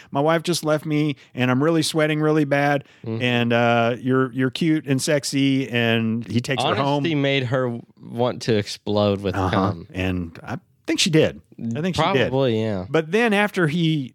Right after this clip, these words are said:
Speaker 1: scored with her, then you have the scene where he's walking into the bar in slow motion and just
Speaker 2: Mm-hmm.
Speaker 1: looking dapper as fuck.
Speaker 2: The girls are all looking at
Speaker 1: Uh-huh.
Speaker 2: him. Then it goes through a montage of him taking girls home.
Speaker 1: Yep. All this time, though, he's really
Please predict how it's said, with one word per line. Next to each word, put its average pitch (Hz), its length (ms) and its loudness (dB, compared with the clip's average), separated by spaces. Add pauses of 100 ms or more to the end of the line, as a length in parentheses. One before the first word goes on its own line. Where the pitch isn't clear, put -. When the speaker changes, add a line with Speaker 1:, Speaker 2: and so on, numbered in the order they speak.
(120)
Speaker 1:
scored 170 380 0
with 120 120 2
her, 117 380 2 (640)
then 156 320 0
you 160 100 4
have 151 140 0
the 135 80 0
scene 135 320 2
where 120 80 2
he's 131 180 0
walking 123 320 0
into 127 160 2
the 110 80 2
bar 113 260 2
in 107 60 0
slow 123 320 0
motion 135 500 2 (160)
and 113 280 -2
just 135 140 0
Speaker 2:
Mm-hmm. 131 60 0
Speaker 1:
looking 131 280 0
dapper 127 480 0
as 120 100 0
fuck. 131 400 -2
Speaker 2:
The 110 140 2
girls 110 360 0
are 113 80 0
all 107 140 2
looking 110 300 0
at 143 100 4
Speaker 1:
Uh-huh. 156 280 2
Speaker 2:
him. 160 80 -4
Then 107 140 0
it 107 40 -6
goes 107 240 -2
through 110 100 0
a 104 60 0
montage 107 680 0
of 101 120 -4
him 107 180 -2
taking 110 340 -2
girls 104 280 0
home. 104 280 -4
Speaker 1:
Yep. 113 240 2 (400)
All 202 160 0
this 185 120 2
time, 180 300 0
though, 117 340 2
he's 123 280 -2
really 120 520 0